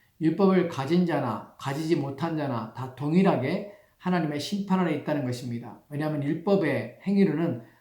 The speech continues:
하나님 앞에서 의롭다고, 아, 의롭다 하심을 얻을 육체가 전혀 없기 때문에 그렇습니다.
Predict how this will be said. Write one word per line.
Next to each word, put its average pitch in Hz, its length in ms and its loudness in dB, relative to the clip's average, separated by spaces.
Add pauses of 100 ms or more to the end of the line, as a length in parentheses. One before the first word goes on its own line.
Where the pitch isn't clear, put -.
하나님 196 380 0
앞에서 175 720 -2
의롭다고, 180 1080 2 (140)
아, 123 600 -6 (220)
의롭다 180 360 4
하심을 165 320 -2
얻을 151 260 0
육체가 156 680 -2
전혀 147 240 -2
없기 131 300 -4
때문에 170 280 2
그렇습니다. 120 580 -6